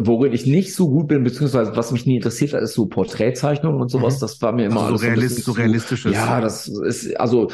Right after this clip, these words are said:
Speaker 1: ich weiß nicht, ob ich das könnte. Ich hab das nie ausprobiert. Ich find das
Speaker 2: Aber weißt du, was du könntest? Du könntest dich irgendwo, äh, in Lorette de Mar an den Strand stellen und dann so diese, diese Comic so für fünf Euro dein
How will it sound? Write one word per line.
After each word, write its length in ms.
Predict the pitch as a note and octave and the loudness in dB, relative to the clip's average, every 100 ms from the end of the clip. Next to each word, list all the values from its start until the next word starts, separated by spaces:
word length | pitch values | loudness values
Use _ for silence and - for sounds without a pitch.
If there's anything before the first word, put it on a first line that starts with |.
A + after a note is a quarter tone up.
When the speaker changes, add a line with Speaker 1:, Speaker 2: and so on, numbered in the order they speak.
| - | -4
Speaker 1:
ich 120 | - C3 | -4 0
weiß 200 | C#3 C#3+ | 0 2
nicht, 100 | B2 | 2
ob 60 | |
ich 60 | A2 | 2
das 140 | A2 - | -2 0
könnte. 260 | A2 A2 | 0 0
Ich 100 | F2 | 0
hab 80 | - | -2
das 120 | - | -2
nie 120 | - E2 | 0 2
ausprobiert. 420 | E2 - D2 B1+ | 0 -2 -4 -4
Ich 80 | - | -4
find 140 | F#2+ | -2
das 80 | - | 0
Speaker 2:
Aber 140 | A#2+ | -2
weißt 260 | A#2+ F#3+ G#3 | -2 -2 -2
du, 40 | |
was 140 | G#3 G#3 | -4 -2
du 100 | F#3+ | -4
könntest? 680 | F#3 G3 A#2 C3 - - _ _ _ _ - | -2 -2 -2 -4 -6 -20 _ _ _ _ -6
Du 100 | C#3 | -4
könntest 260 | C#3 F#3 F#3 | 0 -2 -4
dich 140 | - | -4
irgendwo, 500 | D#3 E3+ E3+ F3 F3 - - | -2 0 2 2 0 -4 -6
äh, 340 | C#3 C#3 B2+ | -2 -2 -4
in 120 | D3+ | -2
Lorette 380 | C#3 C#3 C3+ D#3+ | 0 0 0 -2
de 100 | F3+ | -2
Mar 280 | E3 D3 D#3+ | -2 0 0
an 80 | D#3+ | -2
den 60 | C#3 | -6
Strand 300 | - C#3 D3 | -4 -4 -4
stellen 360 | - F3+ F3 | -4 -2 -2
und 320 | D3+ C#3 - D3 | -4 -6 -6 -2
dann 140 | D3 | 0
so 60 | C#3 | 2
diese, 260 | C#3+ C#3+ | 2 2
diese 180 | C3+ C3 | 0 -2
Comic 480 | C3+ F3+ F#3 F3+ - | -2 0 0 -2 -4
so 140 | D#3 | -4
für 280 | C#3+ - D#3 | -4 -2 -4
fünf 340 | C#3 - G3 F#3+ | -4 -4 -2 -2
Euro 300 | D#3 D#3+ E3 | -2 0 0
dein 420 | D3 D3 D3+ C#3 | 0 -2 -4 -8